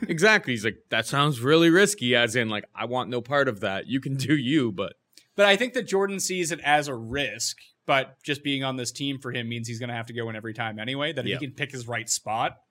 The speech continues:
Speaker 2: Yeah.
Speaker 1: in something that he
Speaker 2: And
Speaker 1: knows
Speaker 2: start
Speaker 1: he
Speaker 2: picking them off. That's what he has to do. He can't be on the same team. He's gotta be on the other side
Speaker 1: Win.
Speaker 2: so he can beat them and then start picking them off. That's the only, somebody's gotta do
Speaker 1: Let,
Speaker 2: it.
Speaker 1: let's say he pulls this off.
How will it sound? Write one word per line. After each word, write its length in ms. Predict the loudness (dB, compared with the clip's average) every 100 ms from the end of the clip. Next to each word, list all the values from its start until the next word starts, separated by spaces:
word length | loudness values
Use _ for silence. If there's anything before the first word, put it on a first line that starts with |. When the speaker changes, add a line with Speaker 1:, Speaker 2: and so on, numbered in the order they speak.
| _ _ -14
Speaker 2:
Yeah. 200 | -12 -12 -12
Speaker 1:
in 120 | -6
something 260 | -6 -4
that 100 | -6
he 60 | -6
Speaker 2:
And 80 | 0
Speaker 1:
knows 40 |
Speaker 2:
start 160 | 0 2
Speaker 1:
he 60 |
Speaker 2:
picking 340 | 2 0 0 0
them 240 | 0 -2
off. 300 | -6 -12 0
That's 240 | 4 6 6
what 80 |
he 80 | 8
has 160 | 6 6
to 80 | 6
do. 180 | 6
He 80 | 6
can't 260 | 2 0 4
be 120 | 4
on 160 | 4 0
the 40 |
same 220 | -2 -2
team. 160 | -2 -4
He's 140 | 0
gotta 180 | 0 2
be 80 | 2
on 80 | 4
the 80 |
other 220 | 4 4 4
side 340 | 4 4 2 -2 2
Speaker 1:
Win. 160 | 6
Speaker 2:
so 80 | 8
he 80 | 6
can 220 | 4 2
beat 300 | 4 4 6
them 260 | 6 6 2
and 160 | -2
then 140 | -2 -2
start 280 | -2 -2 -2
picking 300 | -10 -10 -14
them 140 | -14
off. 160 | -12 -2
That's 200 | -2 2
the 100 | 4
only, 340 | 4 2 0 -6 -20 _
somebody's 520 | 0 4 6 6 4 2
gotta 260 | 2 2
do 100 | 0
Speaker 1:
Let, 140 | 0 2
Speaker 2:
it. 60 | 2
Speaker 1:
let's 220 | 2 2
say 180 | 0 0
he 100 | -2
pulls 300 | -2 -2 -2
this 200 | -2 2
off. 320 | 0 0